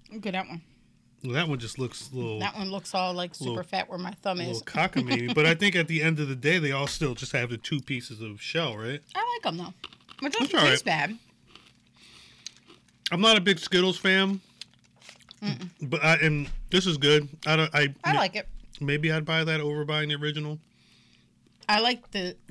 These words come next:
Speaker 1: Skittles, the
Speaker 2: So
Speaker 1: tropical
Speaker 2: sweet.
Speaker 1: berry.
Speaker 2: Yeah.
Speaker 1: Those
Speaker 2: Yeah.
Speaker 1: are, those are bomb.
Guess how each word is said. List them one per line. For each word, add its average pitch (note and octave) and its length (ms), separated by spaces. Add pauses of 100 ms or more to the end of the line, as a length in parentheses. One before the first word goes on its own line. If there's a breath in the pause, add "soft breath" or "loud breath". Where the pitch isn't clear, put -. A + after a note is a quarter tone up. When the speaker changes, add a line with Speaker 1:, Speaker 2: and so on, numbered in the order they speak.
Speaker 1:
Skittles, F3+ 680
the - 120
Speaker 2:
So F3 60
Speaker 1:
tropical F#3 480
Speaker 2:
sweet. E3 60
Speaker 1:
berry. F3+ 420 (500)
Speaker 2:
Yeah. C#3+ 200 (240)
Speaker 1:
Those G3+ 260
Speaker 2:
Yeah. F3+ 60
Speaker 1:
are, D#3 140
those G#3 200
are F3+ 60
bomb. E3+ 340